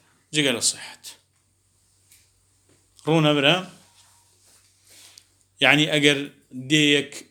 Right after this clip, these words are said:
بیست و پێنج کەسی تیا بوو لەو بابەتە، ئەگەر پەنجا کەسی میوانیش بێت، لەگەڵ ئەوانە بن بەچەند؟ بە حەفتا و پێنج. هەر نوێژەکان، ئەڵێ، چییە؟ دروست نییە. ڕوونە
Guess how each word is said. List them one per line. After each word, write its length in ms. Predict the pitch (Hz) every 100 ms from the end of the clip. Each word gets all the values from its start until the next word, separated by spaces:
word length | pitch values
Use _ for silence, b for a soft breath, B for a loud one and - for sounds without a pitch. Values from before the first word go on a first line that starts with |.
| -
بیست 160 | 143 -
و 20 |
پێنج 180 | 151 143 -
کەسی 240 | 147 147 143
تیا 140 | 147 139
بوو 140 | 147
لەو 100 | 151 147
بابەتە، 460 | 143 143 156 170 131 - - b b b b
ئەگەر 220 | 139 139 131
پەنجا 280 | 151 151 202 170
کەسی 220 | 165 143 143
میوانیش 420 | 147 180 185 165 156
بێت، 220 | 185 160 156 - _ _ _ _ _ _ -
لەگەڵ 200 | 131 160
ئەوانە 240 | 180 180 180
بن 100 | 196 190
بەچەند؟ 280 | 185 196 175
بە 60 | 156
حەفتا 260 | 156 151 143 120
و 80 | -
پێنج. 180 | 98 - -
هەر 120 | 175 165
نوێژەکان، 420 | 147 131 131 175
ئەڵێ، 160 | 160 170 160
چییە؟ 220 | 165 160 202 - _ _ _ _ _ _ _ _
دروست 280 | 185 175 - 107
نییە. 160 | 85 - _ _ _ _ _ -
ڕوونە 240 | 170 156